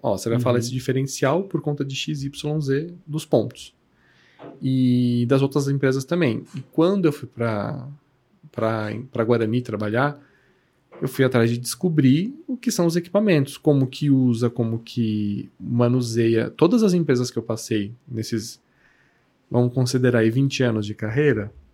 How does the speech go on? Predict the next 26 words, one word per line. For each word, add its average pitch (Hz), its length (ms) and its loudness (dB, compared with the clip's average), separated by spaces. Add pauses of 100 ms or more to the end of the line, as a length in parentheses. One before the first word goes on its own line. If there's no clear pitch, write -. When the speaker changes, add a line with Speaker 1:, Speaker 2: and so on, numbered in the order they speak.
(680)
Speaker 1:
é, 104 220 -6
eu 101 160 -8
comecei 123 640 2
com 127 180 -2
dezoito 123 580 4
oficialmente, 135 840 0
mas 110 160 -2
desde 131 220 6
os - 60 -8
quatorze, 127 720 2 (420)
como 143 200 4
meu 139 140 4
irmão 123 200 0
sempre 117 220 -4
teve 110 180 0
agência, 117 500 0 (920)
não 135 100 2
adiantava. 131 600 2
Ele 101 160 0
me 123 140 2
ensinou 131 640 4
muito 147 420 4
da 135 120 2
parte 127 340 -2
de 123 100 -6
design. 120 440 -2